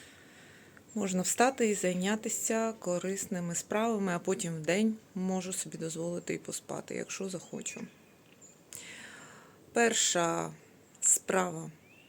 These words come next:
на цей день — це поговорити з тим,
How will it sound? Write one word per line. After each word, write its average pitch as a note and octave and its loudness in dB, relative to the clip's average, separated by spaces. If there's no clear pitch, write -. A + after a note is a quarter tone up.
на E3+ -4
цей - 4
день — D#3 -2
це - -4
поговорити E3+ -4
з - 2
тим, E3+ -4